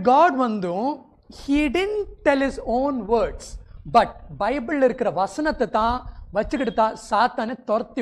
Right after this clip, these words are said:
ஓட்டினான். Yes or no? அப்போ அவ்வளோ பெரிய ஆண்டவரே வந்து பைபிளை யூஸ் பண்ணும்போது, அந்த சாத்தானை துரத்தி ஓட்டணும்னா நம்ம என்ன யூஸ் பண்ணணும்? You have to use the same Bible, or we should understand about the gospel of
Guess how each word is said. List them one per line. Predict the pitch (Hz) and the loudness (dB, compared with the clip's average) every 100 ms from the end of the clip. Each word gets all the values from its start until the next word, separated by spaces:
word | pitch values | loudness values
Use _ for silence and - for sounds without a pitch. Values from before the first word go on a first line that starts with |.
| 180 | -2
ஓட்டினான். | - 147 139 - - | -4 -10 -16 -14 -8
Yes | 240 262 | -4 -4
or | 185 | -6
no? | 135 _ _ _ _ _ _ _ _ _ _ - - - _ _ _ _ _ _ _ - | -12 _ _ _ _ _ _ _ _ _ _ -20 -20 -20 _ _ _ _ _ _ _ 0
அப்போ | 311 285 285 320 - - - - 208 | 4 6 4 2 -10 -20 -18 2 6
அவ்வளோ | 294 381 370 | 8 6 6
பெரிய | 339 240 233 | 6 8 6
ஆண்டவரே | 330 349 349 370 302 | 8 8 10 8 6
வந்து | 262 254 | 4 6
பைபிளை | 233 285 302 277 | 6 6 4 4
யூஸ் | 254 247 | 2 2
பண்ணும்போது, | 262 226 196 170 151 185 240 - 175 | 2 2 0 -2 -2 -4 -4 -8 -12
அந்த | 196 196 - | -8 -8 0
சாத்தானை | 220 277 311 339 311 - | 4 4 2 0 0 2
துரத்தி | 262 269 - 285 240 | 0 0 -2 2 2
ஓட்டணும்னா | 311 294 233 185 196 214 | 2 0 -2 -4 -6 -6
நம்ம | 214 214 | -6 -4
என்ன | 254 262 | -2 -4
யூஸ் | - 214 | -6 -8
பண்ணணும்? | 175 143 120 _ _ _ - - - | -10 -10 -16 _ _ _ -20 -18 -12
You | 190 | -10
have | 190 | -8
to | 196 | -8
use | 196 214 | -8 -8
the | - | -6
same | 240 339 370 - - - - - | -6 -6 -10 -16 -14 -16 -12 -8
Bible, | 165 151 165 | -6 -6 0
or | 196 196 | 0 2
we | 202 | -2
should | 196 170 | -4 -4
understand | 196 208 254 233 | -4 0 0 2
about | 202 208 330 | 2 2 2
the | 415 - _ _ _ 180 | 2 -4 _ _ _ -8
gospel | 190 - 233 | -6 2 2
of | 370 | 2